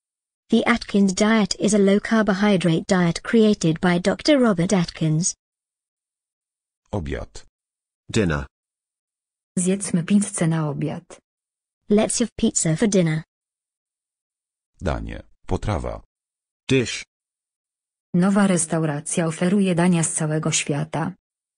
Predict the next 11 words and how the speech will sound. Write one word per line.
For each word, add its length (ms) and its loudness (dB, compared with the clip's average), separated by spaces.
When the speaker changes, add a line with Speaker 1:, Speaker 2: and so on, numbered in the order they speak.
Speaker 1:
The 100 4
new 320 6
restaurant 580 0
serves 500 0
dishes 380 2
from 260 2
all 280 4
over 140 0
the 100 2
world. 460 0
Speaker 2:
Napój, 580 -6